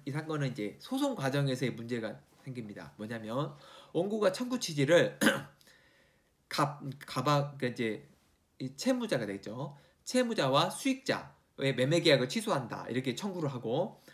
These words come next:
수익자인 소의 삼과 전득자인 피고 일의 매매를 취소시킨다. 이렇게 청구를 하고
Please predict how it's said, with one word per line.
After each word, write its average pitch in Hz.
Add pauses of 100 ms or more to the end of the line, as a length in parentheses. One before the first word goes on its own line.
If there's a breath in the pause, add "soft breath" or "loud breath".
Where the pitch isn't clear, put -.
(360 loud breath)
수익자인 160
소의 190
삼과 127 (260)
전득자인 170
피고 170 (260)
일의 143
매매를 143
취소시킨다. 127
이렇게 139
청구를 139
하고 120